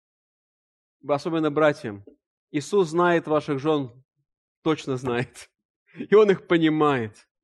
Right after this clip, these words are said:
И поэтому, общаясь с Ним и, э, прося Его помощи, Он будет помогать вам строить с ними отношения.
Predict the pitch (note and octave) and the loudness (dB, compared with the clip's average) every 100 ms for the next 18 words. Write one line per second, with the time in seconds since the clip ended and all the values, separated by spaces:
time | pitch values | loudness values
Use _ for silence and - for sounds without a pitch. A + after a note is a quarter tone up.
0 | _ _ _ _ _ _ D3+ D#3+ D#3+ D#3+ | _ _ _ _ _ _ -4 0 0 0
1 | D#3 D3 - E3+ D#3+ C#3 - G3 E3 B2 | 0 0 0 2 2 -2 -4 0 0 0
2 | A#2 A#2 A2+ A2+ A2 A2 G#2+ _ _ _ | -2 -4 -4 -6 -6 -10 -14 _ _ _
3 | C3+ C3+ - D3+ C#3+ C#3 F#3 E3 C3 - | -8 -6 -2 0 0 0 0 0 -4 -8
4 | A#2 - _ _ _ E3+ E3 D#3 D3 D3 | -14 -16 _ _ _ -4 -2 -2 -2 -2
5 | D3 C#3+ C#3+ D#3 D3 A2+ - _ _ - | 0 -2 -2 0 0 -2 -12 _ _ -6
6 | B2+ B2 B2 A#2 A2+ A#2 - A#2 A2 | -6 -4 -6 -8 -8 -12 -12 -12 -14